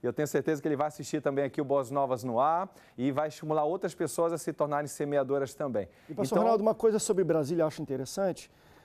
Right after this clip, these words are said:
Speaker 2: talvez, e, e, e é necessário também disso, né? É uma das cidades mais cobertas com a Boas Novas, porque a gente tá lá de todas as maneiras.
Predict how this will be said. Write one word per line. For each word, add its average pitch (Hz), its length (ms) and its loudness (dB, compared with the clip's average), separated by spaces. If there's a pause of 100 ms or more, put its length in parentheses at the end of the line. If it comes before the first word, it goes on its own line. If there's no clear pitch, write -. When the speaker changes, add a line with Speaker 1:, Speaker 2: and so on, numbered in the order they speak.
(180)
Speaker 2:
talvez, 175 520 2
e, 214 60 -8
e, - 520 0
e 233 60 6
é 240 40 8
necessário 208 560 2
também 147 240 -2
disso, 135 240 -4
né? 175 160 -2
É 160 80 2
uma 208 140 0
das 220 120 2
cidades 196 320 -2
mais 190 200 -2
cobertas 170 380 -2
com - 80 -8
a 151 40 -4
Boas 139 200 -4
Novas, 175 240 -2
porque - 280 -10
a 143 40 -6
gente 151 120 -8
tá 160 120 -4
lá 165 140 0
de 160 120 -6
todas 202 340 2
as 180 100 -2
maneiras. 131 500 -2